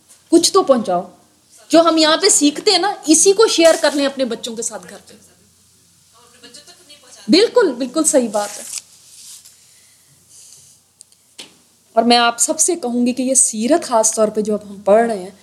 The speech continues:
اس کو revise کرنے کا بہترین طریقہ یہ ہے کہ اپنے گھروں میں ایک ایک class کر لیں سب، اپنے بچوں کی، اور آپ دیکھیں گے بچے بہت انجوائے کریں گے۔ میں نے یہ خود ایکسپیرینس کیا،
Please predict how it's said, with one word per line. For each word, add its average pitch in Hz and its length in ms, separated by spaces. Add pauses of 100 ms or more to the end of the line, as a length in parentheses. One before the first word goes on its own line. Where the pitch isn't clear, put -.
(320)
اس 269 200
کو 294 140
revise 196 520
کرنے 233 280
کا 240 120
بہترین 196 640
طریقہ 202 280
یہ 190 180
ہے 202 100
کہ - 160
اپنے 226 400
گھروں 196 240
میں 214 120
ایک 202 140
ایک 202 160
class 165 280
کر 156 140
لیں 147 160
سب، 160 160 (720)
اپنے 226 280
بچوں 190 320 (120)
کی، - 60 (960)
اور 226 220
آپ 214 260
دیکھیں 220 340
گے 269 60
بچے 208 300
بہت 196 500
انجوائے 185 400
کریں 156 160
گے۔ 151 140 (480)
میں 226 120
نے 220 100
یہ 226 80
خود 214 220
ایکسپیرینس 170 520
کیا، - 220